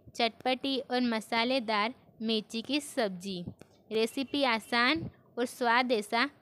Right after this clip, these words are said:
कि बार बार बनाने को दिल चाहे। आसान फूड रेसिपीज़ के लिए हमारे चैनल को सब्सक्राइब करें और बेल आइकन दबाना ना भूलें। मिर्ची की सब्जी बनाने के लिए हमने ली है दो सौ पचास ग्राम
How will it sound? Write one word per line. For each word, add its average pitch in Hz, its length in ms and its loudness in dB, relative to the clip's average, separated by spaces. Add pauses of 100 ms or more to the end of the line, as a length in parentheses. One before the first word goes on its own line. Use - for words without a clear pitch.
कि 269 140 2
बार 220 300 2
बार 247 200 2
बनाने 220 360 -2
को 269 180 0
दिल 240 280 0
चाहे। 185 420 -2 (1120)
आसान 247 480 2
फूड 285 260 0
रेसिपीज़ 233 480 -2
के 254 120 0
लिए 262 180 2
हमारे 240 320 0
चैनल 226 280 -2
को 247 160 -4
सब्सक्राइब 233 520 -2 (120)
करें 220 300 -2 (140)
और 214 140 -2
बेल 240 240 0
आइकन 269 340 0
दबाना 208 420 -2
ना 247 240 0
भूलें। 196 420 -2 (2000)
मिर्ची 247 340 0
की 339 140 2
सब्जी 277 360 -2
बनाने 240 460 0
के 226 180 -2
लिए 233 280 -2 (360)
हमने 247 320 -2
ली 294 200 2
है 294 180 2
दो 254 200 -4
सौ 269 220 -6
पचास 247 500 -4
ग्राम 262 340 0